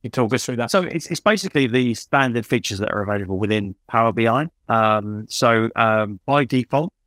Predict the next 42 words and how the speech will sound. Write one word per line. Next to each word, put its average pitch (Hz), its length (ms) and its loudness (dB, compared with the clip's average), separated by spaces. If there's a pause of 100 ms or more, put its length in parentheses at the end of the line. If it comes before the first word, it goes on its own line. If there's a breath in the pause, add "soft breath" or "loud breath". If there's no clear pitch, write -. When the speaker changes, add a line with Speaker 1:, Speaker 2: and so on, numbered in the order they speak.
Speaker 2:
we 120 100 -2
can 110 120 -4
re-, 110 100 0 (180)
uh, 110 60 0
export 104 560 0
into 107 180 -8
PowerPoint, 123 460 0 (200)
uh, 107 220 0
and 110 80 -4
you 107 80 -4
can - 80 -10
set - 160 -2
up - 100 -4
alerts 113 440 0
and 110 100 -2
emails, 107 680 0
uh, 101 160 0
like 104 120 -2
I - 20 -14
say, 107 120 0
it's 117 180 -2
via 90 180 2
email, 95 380 -2
uh, 95 220 0
ultimately, 95 520 -6 (540 soft breath)
um, 110 560 2
to 101 80 -10
people 107 380 0
to 101 100 -6
say 104 260 2
that, 104 140 -2
"Look 113 160 -4
at 104 60 -12
this - 180 -10
report." 98 380 -4 (140)
Um, 110 240 0
you 123 100 -2
can 135 120 -2
embed 123 340 0
a 127 40 2
live 123 400 0
report 147 400 -6